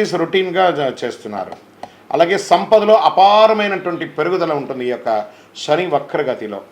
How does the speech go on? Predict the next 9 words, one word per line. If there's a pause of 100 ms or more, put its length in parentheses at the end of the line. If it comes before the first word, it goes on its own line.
(220)
ఈ
యొక్క
ద్వాదశ
రాశి
ఫలితాలన్నీ
తెలుసుకున్నటువంటి (1200)
ప్రేక్షక
మిత్రులందరూ
కూడాను